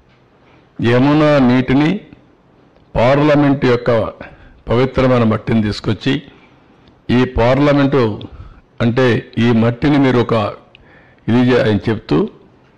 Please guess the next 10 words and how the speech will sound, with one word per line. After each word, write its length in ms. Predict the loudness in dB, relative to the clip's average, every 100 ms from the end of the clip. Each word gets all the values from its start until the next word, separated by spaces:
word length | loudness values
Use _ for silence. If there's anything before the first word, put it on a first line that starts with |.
| _ _ _ _ -8
పార్లమెంటు 960 | -2 0 2 2 2 2 0 0 -2 -4 -16 -20 -20 -20 -20 _ -2
పూర్తిగా 680 | 0 0 0 -2 2 2
సహకారం 680 | 0 0 0 0 0 0 0
ఉంటుంది 520 | 0 0 0 2 2
అమరావతికి, 880 | 2 2 2 2 0 -4 -4 -4 -6 -12 -20 _ _ _ _ _ _ _ _ _ _ -4
చట్టాలను 800 | -4 -4 0 2 2 0 2
చేసే, 460 | 0 0 -2 -6 -6 -16 -20 -20 -20 -20 _ _ _ _ _ _ -10
దేశానికే 800 | -2 0 0 0 2 2 2 0
చట్టాలు 600 | 0 -4 -4 -2 0 2
నిర్మించే 600 | 2 2 0 -2 -6